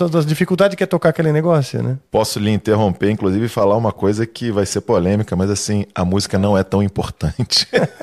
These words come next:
Speaker 2: <laughs> Olha só, irmão, tem ali a música que você quer fazer do caralho, música, eu amo música, eu acho a coisa mais mágica do mundo é a música, não, não me entenda mal,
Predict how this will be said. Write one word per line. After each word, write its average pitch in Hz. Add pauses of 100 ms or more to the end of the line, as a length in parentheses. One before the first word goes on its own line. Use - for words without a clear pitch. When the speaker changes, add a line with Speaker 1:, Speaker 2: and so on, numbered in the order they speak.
(180)
Speaker 2:
<laughs> -
Olha 110
só, 98
irmão, 92
tem 117
ali 117
a 117
música 104
que -
você 95
quer 92
fazer 87
do 82
caralho, 85
música, 90
eu 85
amo 95
música, 87
eu 82
acho 80
a 85
coisa 87
mais 90
mágica 87
do 90
mundo 90
é 85
a 85
música, 87
não, 82
não 90
me 101
entenda 98
mal, 80